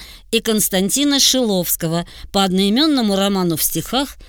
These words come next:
Александра Сергеевича Пушкина. "Москва. Музыка. Тысяча девятьсот девяносто девятый год. Двести девяносто шесть страниц". Аннотация. Евгений Онегин Чайковского —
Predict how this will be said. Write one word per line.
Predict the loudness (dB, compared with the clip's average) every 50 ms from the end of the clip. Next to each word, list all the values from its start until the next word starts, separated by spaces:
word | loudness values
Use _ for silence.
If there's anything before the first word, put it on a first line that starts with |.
| -14 -6
Александра | -2 0 0 0 0 0 0 2 2 0 0 0 -2
Сергеевича | -2 -2 -2 -2 0 0 2 2 2 0 -2 -2 -2 -4 -4
Пушкина. | -4 -6 -6 -4 -4 -4 -6 -6 -6 -4 -4 -6 -8 -10 -16 -20 -20 -20 -16 -8 -2
"Москва. | 0 2 2 2 0 0 -2 -2 -2 -2 -2 -4 -4
Музыка. | -2 0 0 2 2 0 -2 -4 -6 -6 -8 -8 -8 -12 -18 -8 -2
Тысяча | 2 2 4 4 4 2 0
девятьсот | 0 0 0 0 0 0 -2 -2 -2
девяносто | -2 -2 0 0 0 0 0 -2 -2 -4 -2
девятый | -2 -2 0 0 -2 -4 -4 -6 -8 -6
год. | -4 -2 -2 -2 -2 -6 -10 -20 -12 -6
Двести | -2 2 2 2 2 0 0 -2
девяносто | -2 -2 0 0 0 0 0 0 -2 -4 -4 -2
шесть | -2 0 0 -2 -4 -6
страниц". | -8 -6 -4 -2 -2 -2 -2 -4 -6 -8 -10 -12 -14 -16 -20 -20 -20 -20 -20 -8
Аннотация. | -2 0 2 2 2 0 0 0 0 -2 0 -2 -4 -6 -6 -8 -12 -16 -20 -20 -20 -20 -20 -20 -14 -6
Евгений | -2 2 2 2 2 2 2 2 4 4 4 4
Онегин | 4 4 4 4 4 2 2 0 -2 0
Чайковского — | 0 0 -2 -2 -2 -2 -2 0 0 -2 -2 -2 -2 -2 -4 -6